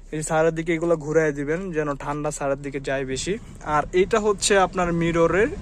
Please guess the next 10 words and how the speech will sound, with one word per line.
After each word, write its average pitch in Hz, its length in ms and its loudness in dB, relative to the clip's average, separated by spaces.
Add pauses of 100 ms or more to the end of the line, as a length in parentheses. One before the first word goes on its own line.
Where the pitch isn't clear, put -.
(120)
এটা 220 480 4
কখনোই, 190 500 0 (400)
এটা 185 160 2
দিবেন, 180 380 2
এটা 196 220 2
আপনার 185 220 0
মাপে 165 280 2
দিবেন। 170 300 0
আর 156 320 4
স্যারের 170 360 2